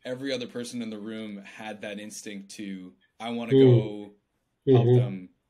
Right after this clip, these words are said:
Speaker 1: I wanna go see
Speaker 2: Of course you
Speaker 1: how I
Speaker 2: do.
Speaker 1: can
Speaker 2: It's a
Speaker 1: help."
Speaker 2: beautiful,
Speaker 1: And
Speaker 2: beautiful emotion, right? Yeah.
Speaker 1: But realizing, like, what, what our responsibilities are in that moment and how to
Speaker 2: Yeah.
Speaker 1: really help this
Speaker 2: Oh,
Speaker 1: person.
Speaker 2: right.
Speaker 1: And by the way, the breath work is, it totally works.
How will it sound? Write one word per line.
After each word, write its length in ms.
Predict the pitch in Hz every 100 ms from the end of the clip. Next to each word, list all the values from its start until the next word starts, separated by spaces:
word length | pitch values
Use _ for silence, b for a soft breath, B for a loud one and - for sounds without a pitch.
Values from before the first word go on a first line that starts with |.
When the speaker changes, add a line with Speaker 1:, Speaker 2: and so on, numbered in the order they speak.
| _ _
Speaker 1:
I 80 | 110
wanna 140 | 117 -
go 140 | 226
see 240 | - -
Speaker 2:
Of 60 | -
course 200 | 269 240
you 100 | 220
Speaker 1:
how 40 | 175
I 40 |
Speaker 2:
do. 40 | 139
Speaker 1:
can 60 | 135
Speaker 2:
It's 100 | 170
a 20 |
Speaker 1:
help." 100 | 165
Speaker 2:
beautiful, 640 | 185 180 190 175 165 160
Speaker 1:
And 140 | 117 113
Speaker 2:
beautiful 360 | 185 190 185 180
emotion, 440 | 208 220 - 120
right? 280 | 117 160 220
Yeah. 360 | 175 180 120 -
Speaker 1:
But 140 | 135
realizing, 640 | 135 147 143 131 127 117 107
like, 180 | 107 101
what, 300 | 104 107 107
what 260 | 120 123
our 100 | 113
responsibilities 680 | 110 - 107 98 101 98 98
are 100 | 95
in 100 | 98
that 160 | 95 90
moment 360 | 95 92 92 92
and 160 | 92
how 300 | - - 120
to 80 | 120
Speaker 2:
Yeah. 80 | 107
Speaker 1:
really 180 | 107 107
help 120 | 123 135
this 100 | 127
Speaker 2:
Oh, 40 | 120
Speaker 1:
person. 240 | 101 123
Speaker 2:
right. 300 | 139 117 - - _
Speaker 1:
And 80 | 117
by 140 | 143
the 60 | 147
way, 100 | 143
the 60 | 123
breath 200 | 135 143
work 260 | 151 147 -
is, 340 | 131 120 - _ _ _ _
it 180 | 147 143
totally 380 | 156 151 143 127
works. 400 | 131 113 -